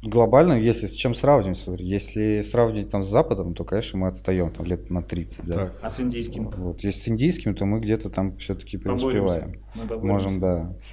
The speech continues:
Speaker 2: Так у них аудитория, мне кажется, там
Speaker 3: Больше.
Speaker 2: в разы больше.
Speaker 3: <laughs> В десять раз. Сколько?
Speaker 1: Опять же.
Speaker 3: Два миллиарда?
Speaker 2: Э,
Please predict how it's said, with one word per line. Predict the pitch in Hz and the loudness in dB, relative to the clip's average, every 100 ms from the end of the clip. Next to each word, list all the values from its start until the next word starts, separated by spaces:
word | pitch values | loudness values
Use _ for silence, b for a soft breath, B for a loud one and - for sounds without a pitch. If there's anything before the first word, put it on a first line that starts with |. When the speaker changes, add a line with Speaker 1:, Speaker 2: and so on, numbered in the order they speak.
| B | B
Speaker 2:
Так | - 135 | -2 0
у | |
них | 131 135 | 0 0
аудитория, | 117 120 139 107 | 2 4 4 2
мне | 104 | -2
кажется, | 104 104 - - | -4 -2 -2 -2
там | - 101 | -8 -6
Speaker 3:
Больше. | 123 117 107 | -6 -6 -6
Speaker 2:
в | 110 | -6
разы | 107 107 | -4 -2
больше. | 107 - 208 | 2 6 8
Speaker 3:
<laughs> | |
В | 185 | 8
десять | 180 170 - | 6 2 2
раз. | 135 208 - 202 - - - - - - - B B B B B B B B B - | 4 4 2 -4 -8 -14 -16 -20 -20 -20 -18 B B B B B B B B B -18
Сколько? | - 113 117 113 | -6 -4 -2 -2
Speaker 1:
Опять | 107 | -2
же. | 107 | -4
Speaker 3:
Два | - | -6
миллиарда? | 160 120 104 104 101 | -6 -6 -8 -10 -10
Speaker 2:
Э, | 107 107 104 101 | -8 -6 -6 -6